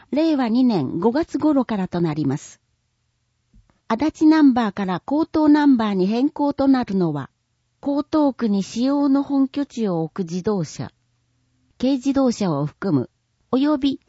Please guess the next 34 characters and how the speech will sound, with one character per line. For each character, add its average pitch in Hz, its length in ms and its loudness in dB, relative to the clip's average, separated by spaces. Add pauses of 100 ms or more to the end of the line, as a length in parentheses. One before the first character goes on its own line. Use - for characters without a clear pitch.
(140)
排 302 300 -4
気 330 160 -2
量 208 340 -2
百 233 380 -2
二 311 160 6
十 254 240 0
六 202 200 -2
シ 302 220 -4
ー 285 60 -2
シ 302 320 0
ー - 20 2
以 285 60 -2
上 254 260 0
の 170 120 2
自 170 180 -4
動 277 220 0
二 269 160 6
輪 262 200 4
車 196 160 -2
で 143 140 -4
す。 - 260 -16 (1300)
事 226 200 -2
業 311 300 2
用 302 260 4
の 285 160 8
軽 285 240 0
自 285 220 0
動 277 220 2
車 214 180 -4
と 180 160 -2
二 190 160 2
輪 269 220 4
車 202 200 -4
は 147 140 -4